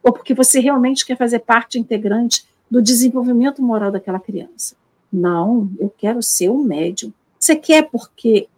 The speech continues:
isso é um, um título, é um status? Ou porque você realmente quer trabalhar junto aos espíritos que estão na erraticidade, que precisam falar, que precisam se comunicar, se expressar?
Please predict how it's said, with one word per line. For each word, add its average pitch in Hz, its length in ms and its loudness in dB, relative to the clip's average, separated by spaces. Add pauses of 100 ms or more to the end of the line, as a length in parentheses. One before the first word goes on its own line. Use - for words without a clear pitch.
isso 233 220 2
é 202 40 2
um, 190 100 -2
um 233 260 -6
título, 285 480 2
é - 20 -2
um 190 80 -4
status? 269 680 0 (220)
Ou 262 100 6
porque 269 240 0
você 262 300 2
realmente 285 640 2
quer 254 80 -4
trabalhar 233 520 0
junto 233 280 -2
aos 233 80 0
espíritos 247 880 -2 (260)
que 269 60 -2
estão 320 260 2
na 320 80 4
erraticidade, 254 560 0
que 311 120 -4
precisam 302 680 0
falar, 208 600 -4 (640)
que 285 80 0
precisam 294 400 -2
se 311 180 2
comunicar, 247 720 -2
se - 160 -4
expressar? - 680 -2